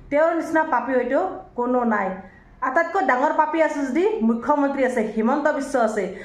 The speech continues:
আৰু হিমন্ত বিশ্ব, সৰ্বানন্দ সোণোৱাল আৰু অমিত শ্বাহে মিলি মোক গুলীয়াই হত্যা কৰিব বিচাৰিছিল।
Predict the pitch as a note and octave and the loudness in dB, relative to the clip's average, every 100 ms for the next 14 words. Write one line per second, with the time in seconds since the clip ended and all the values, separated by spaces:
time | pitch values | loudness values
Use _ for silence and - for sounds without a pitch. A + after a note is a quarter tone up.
0 | - G3+ A#3 A3+ G#3+ C#4 F#4 G4 F#4+ E4 | -6 -2 0 0 2 2 2 0 0 -2
1 | - E4 E4 F#4 - - - C#4 C#4 D#4 | 0 2 2 0 -4 -12 -6 -2 2 2
2 | E4+ F4 F4+ D#4 C#4+ C#4 D4+ - - A3 | 2 0 0 2 2 2 2 -2 -4 -2
3 | B3+ C#4 C4 C#4+ F4+ - D4 C#4 C#4+ A3+ | 0 0 0 2 0 2 0 2 2 4
4 | A3+ C#4 A3+ - - - G#3+ A3+ G#3 A#3+ | 4 2 0 -4 -8 -2 0 0 0 2
5 | C4+ D4 C#4+ G#3 - C4+ C4+ B3+ A#3+ A#3 | 2 2 0 -4 -4 -2 0 0 0 0
6 | G3+ G#3 F#3+ F#3 | 0 -2 -2 -4